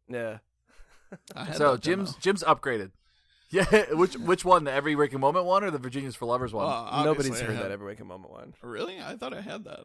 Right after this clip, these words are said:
Speaker 1: It's like, this was, like, proto shit that was so bad, and, uh, there were songs that really just winked out of existence, and then we did something after that with
Speaker 2: Oh,
Speaker 1: Jim. We
Speaker 2: maybe.
Speaker 1: did the two songs.
Speaker 2: Okay, maybe that's the one I had.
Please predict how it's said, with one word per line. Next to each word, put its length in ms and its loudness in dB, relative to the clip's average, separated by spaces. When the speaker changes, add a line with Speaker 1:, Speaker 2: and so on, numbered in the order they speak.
Speaker 1:
It's 220 -4
like, 340 0
this 180 -2
was, 180 -4
like, 260 -4
proto 500 2
shit 480 -2
that 100 -2
was 140 -4
so 360 2
bad, 560 0
and, 400 -2
uh, 80 -2
there 160 0
were 100 0
songs 560 2
that 240 -4
really 400 2
just 200 -6
winked 400 -4
out 200 2
of 80 -8
existence, 640 -8
and 80 -10
then 100 -4
we 80 -6
did 240 -6
something 600 -6
after 320 -6
that 180 -8
with 80 -12
Speaker 2:
Oh, 40 -16
Speaker 1:
Jim. 180 -10
We 60 -8
Speaker 2:
maybe. 100 -8
Speaker 1:
did 100 -10
the 60 -10
two 240 -8
songs. 420 -8
Speaker 2:
Okay, 240 -8
maybe 240 -12
that's 240 -14
the 80 -18
one 140 -16
I 60 -14
had. 240 -12